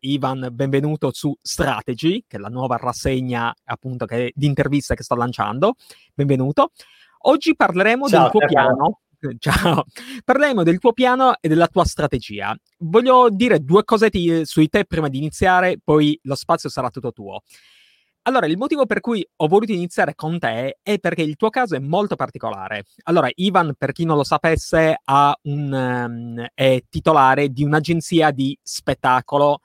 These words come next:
Speaker 1: spettacoli ed eventi. Lui ha tanti animatori, questi animatori solitamente che cosa fa? Li manda, mm, in giro per le case a fare, mm, eventi di animazione. Quindi immaginatevi,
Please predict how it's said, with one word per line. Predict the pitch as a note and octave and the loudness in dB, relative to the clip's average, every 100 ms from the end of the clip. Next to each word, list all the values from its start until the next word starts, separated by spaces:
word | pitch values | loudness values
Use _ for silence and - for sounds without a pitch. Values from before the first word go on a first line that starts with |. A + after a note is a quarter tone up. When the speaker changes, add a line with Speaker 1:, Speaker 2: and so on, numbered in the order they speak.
| _ | _
Speaker 1:
spettacoli | - - C3+ C#3+ - D3+ D3+ - | -10 -4 0 0 2 0 0 -4
ed | C3+ | -6
eventi. | B2+ B2 A#2 G#2+ G#2+ - _ _ _ _ | -4 -4 -6 -10 -12 -12 _ _ _ _
Lui | D#3+ F#3+ G3+ - | 4 6 4 0
ha | D3 C#3+ C3 - | 0 2 2 0
tanti | E3+ D#3+ C#3 | -2 0 -2
animatori, | C3+ D3 - B2 D3 F#3 | -2 -2 0 -2 -4 -4
questi | D#3 D3+ | -4 -4
animatori | D3+ F#3 F#3 F3 F3+ | -4 -4 -4 -4 -4
solitamente | B2+ B2+ D#3 D#3 | -6 -6 -4 -4
che | A#2+ | -6
cosa | B2 B2+ | -4 -2
fa? | - G2+ - - | -2 -4 -6 -6
Li | C#3 | -2
manda, | C#3+ C#3+ C#3+ C3 A#2+ A#2 A2+ | 0 -2 2 2 4 2 -2
mm, | A#2 A#2 A2+ - _ _ | -6 -12 -14 -16 _ _
in | C3 | -8
giro | C3 D3+ C#3+ | 0 2 2
per | - C3 | -2 -4
le | C3 | -6
case | - C3+ B2 B2 D3 D#3 - _ | 0 2 2 2 4 2 0 _
a | B2+ B2+ | -6 -2
fare, | C3+ D3 G3 F3+ D3 | 2 2 4 2 0
mm, | C#3 C3 C3 - | -4 -8 -10 -6
eventi | C3+ D#3 E3+ | -4 -2 -2
di | D3+ | -4
animazione. | B2+ A#2 A2+ F3 B2+ G#2 G#2 | -4 -6 -6 -2 -4 -4 -12
Quindi | - A#2+ | -12 -8
immaginatevi, | B2 C3 C3+ C#3+ C3 A2 A2 | -4 -2 0 0 0 -4 -12